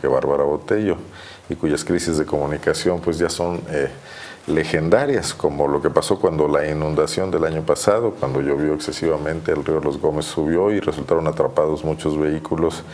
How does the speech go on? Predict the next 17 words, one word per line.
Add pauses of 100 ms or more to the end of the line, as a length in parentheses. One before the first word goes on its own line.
(440)
y
muchas
casas
afectadas
por
falta
de
información
oportuna?
Incluso
al
día
siguiente
todavía
no
había
información.